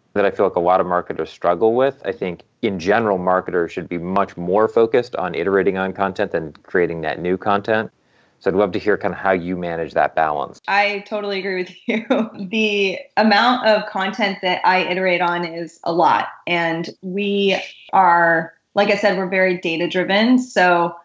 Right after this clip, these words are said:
Speaker 2: there are certain themes, like if you wanna talk about S E O, I could probably talk to you for an hour about that. But the, um, we're very focused on certain themes that are,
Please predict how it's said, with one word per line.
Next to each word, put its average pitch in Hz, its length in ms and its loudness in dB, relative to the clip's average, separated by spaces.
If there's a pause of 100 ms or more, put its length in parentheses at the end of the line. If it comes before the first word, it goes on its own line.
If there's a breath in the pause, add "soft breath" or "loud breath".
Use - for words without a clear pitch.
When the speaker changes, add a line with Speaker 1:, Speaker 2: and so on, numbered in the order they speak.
(120)
Speaker 2:
there 220 180 4
are 220 120 6
certain 202 420 -4 (100)
themes, 196 520 -4
like 175 240 0
if 180 120 -4
you 185 180 2
wanna 175 160 2
talk 180 240 0
about 175 440 2
S 175 240 2
E 175 100 4
O, 165 100 6
I 165 120 4
could 165 360 0
probably 170 640 0 (260)
talk 190 220 2
to 190 80 0
you 180 60 2
for 175 120 -8
an 165 80 -2
hour 170 240 4
about 160 260 2
that. 160 280 2
But 185 220 0 (520 loud breath)
the, 196 380 4
um, 175 480 2 (1200)
we're 233 220 6
very 226 280 4
focused 202 460 0
on 190 160 -2
certain 185 260 -6
themes 190 680 -4
that 165 360 4 (180)
are, 175 300 2